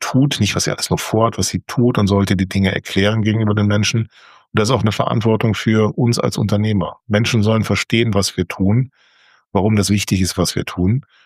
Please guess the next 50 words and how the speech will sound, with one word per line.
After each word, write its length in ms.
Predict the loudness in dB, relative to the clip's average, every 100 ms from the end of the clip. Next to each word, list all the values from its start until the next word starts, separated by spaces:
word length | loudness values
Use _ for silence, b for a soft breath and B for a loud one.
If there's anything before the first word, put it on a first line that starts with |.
| b
warum 180 | 0
es 80 | 2
auch 100 | 0
Spaß 280 | 0 -2 0
macht, 160 | -2 -2
bei 80 |
uns 220 | -4 -4 -2
zu 100 | 0
arbeiten, 420 | 0 2 0 0
selbstverständlich, 880 | 0 0 -2 0 0 0 -2 -2 -2
aber 180 | 0 2
warum 240 | 2 2
wir 140 | 2 0
auch 100 | -2
ein 160 | -4
Corporate 560 | -2 -2 0 2 0 0
Citizen 460 | 0 0 0 -2
sind. 320 | -2 -4 -6 -4
Wir 100 | 0
wollen 200 | 2 2
ja 80 | 2
auch, 120 | 2
dass 220 | 0 0
wir 220 | 0 2
attraktiv 500 | 2 0 0 0 0
sind, 200 | 0 0
dass 140 | 0 0
jemand 280 | 0 0
hier 160 | 0 0
arbeiten 340 | 2 0 -2
kommt. 340 | -2 0 0 0
Wir 100 | 0
wollen 240 | 2 2
ein 60 | 0
beliebtes 380 | 0 -2 -4 -4
Unternehmen 440 | 0 2 2 2
in 60 | 2
der 100 | 2
Region 360 | 2 2 2
sein. 340 | 2 2 0 -4 b b b b b b
Und 120 | -2
da 80 | 0
gehört 260 | 2 2 2
das 140 | -2
Thema 260 | 0 0 2
Verständlichkeit 800 | 0 0 0 -2 -4 -2 0 0
auch 100 | 0
im 100 | 0
Hightech-Bereich 600 | -2 -2 -4 -4 -4 -6
dazu. 360 | -8 -8 -16